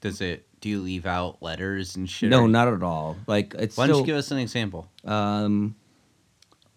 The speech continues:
Speaker 2: one right here is, "She wants the D." <laughs>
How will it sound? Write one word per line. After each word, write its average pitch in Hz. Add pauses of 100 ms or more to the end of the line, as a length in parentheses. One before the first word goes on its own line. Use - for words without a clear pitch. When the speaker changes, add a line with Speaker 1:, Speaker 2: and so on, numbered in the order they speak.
Speaker 2:
one 120
right 113
here 123
is, 95
"She -
wants 107
the 110
D." 98
<laughs> 147